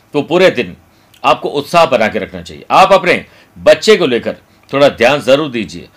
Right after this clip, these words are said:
कहीं वो गलत रास्ते पर तो नहीं है। आपका धन अधिक खर्च होगा, इस पर ध्यान दीजिए, कहीं रॉन्ग शॉपिंग तो नहीं हो रही है। संयुक्त परिवार का आनंद उठाना है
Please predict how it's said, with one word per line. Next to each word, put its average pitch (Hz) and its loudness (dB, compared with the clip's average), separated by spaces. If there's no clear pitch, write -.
कहीं 147 0
वो 147 -2
गलत 131 0
रास्ते 127 -2
पर 147 -4
तो 143 -12
नहीं 151 -10
है। 80 -18
आपका 139 2
धन 120 0
अधिक 117 -4
खर्च 131 0
होगा, 143 -4
इस 127 -8
पर 135 -2
ध्यान 123 0
दीजिए, 135 -6
कहीं 135 -4
रॉन्ग 127 0
शॉपिंग 139 -4
तो 156 -4
नहीं 156 -8
हो 110 -10
रही 69 -18
है। 52 -20
संयुक्त 185 0
परिवार 160 2
का 147 -2
आनंद 143 -2
उठाना 147 -4
है 151 -10